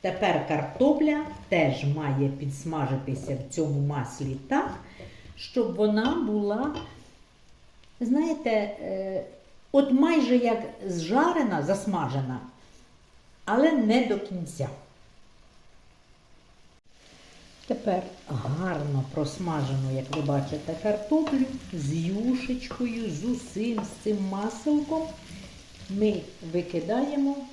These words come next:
в наш борщ. Закипів наш борщ, як бачите, отакої густоти він має бути. Тепер я кришкою не накриваю.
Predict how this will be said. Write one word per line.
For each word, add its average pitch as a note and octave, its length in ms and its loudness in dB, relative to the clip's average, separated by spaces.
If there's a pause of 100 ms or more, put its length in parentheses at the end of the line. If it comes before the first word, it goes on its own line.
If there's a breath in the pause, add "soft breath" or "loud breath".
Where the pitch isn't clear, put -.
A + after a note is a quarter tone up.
в E3 160 -6
наш G#3+ 580 -4
борщ. F3 640 -6 (2250 loud breath)
Закипів F3 720 -4
наш E3+ 300 -6
борщ, B3+ 560 -6 (340)
як E3 180 -8
бачите, F#3+ 540 -6 (100)
отакої F3+ 640 -8 (320)
густоти F3+ 600 -8
він D3+ 240 -8
має D3+ 380 -6
бути. C3+ 540 -8 (1500 loud breath)
Тепер F4 220 0
я C4+ 140 6
кришкою E3 720 -2 (240)
не B3 200 8
накриваю. C4 880 4